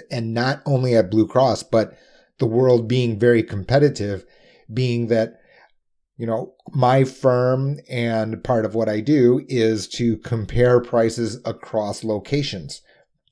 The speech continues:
at the same age. So let's just call it a seventy-year-old person. A premium is a hundred and twenty-five dollars versus a hundred and twenty-eight dollars versus a hundred and thirty-five dollars. These are transparent. I can compare them.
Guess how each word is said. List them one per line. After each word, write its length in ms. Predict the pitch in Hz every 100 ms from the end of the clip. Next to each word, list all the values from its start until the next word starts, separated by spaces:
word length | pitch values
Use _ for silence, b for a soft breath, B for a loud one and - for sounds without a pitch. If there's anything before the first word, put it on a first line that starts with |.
| -
at 320 | 104 95 _
the 80 | 117
same 360 | - 101 107
age. 340 | 143 139 92 90
So 220 | - 101
let's 260 | 101 110 -
just 160 | 107
call 240 | - 104 95
it 40 |
a 20 |
seventy-year-old 680 | - 127 110 113 107 107 95
person. 440 | 117 113 123 110 b b b b -
A 60 |
premium 540 | 120 - 120 113 110 107
is 180 | 101 113
a 80 | 104
hundred 260 | 107 107 104
and 140 | 104
twenty-five 1600 | - 113 104 101 101 - _ _ _ _ _ _ - 127 123 120
dollars 420 | 123 117 113 110
versus 340 | 101 104 95 101
a 100 | 95
hundred 220 | 101 95
and 100 | 92
twenty-eight 520 | - 98 101 127 143
dollars 420 | 131 120 120 110
versus 260 | 104 104 98
a 100 | 101
hundred 300 | 123 151 113
and 100 | 95
thirty-five 480 | 98 92 90 92 90
dollars. 400 | 92 82 78 - b b b b -
These 380 | 117 127 139 -
are 240 | 120 110
transparent. 880 | - 117 104 95 - 107 104 131 -
I 160 | 101
can 220 | 110 123 110
compare 360 | 120 110 101
them. 300 | 98 110 160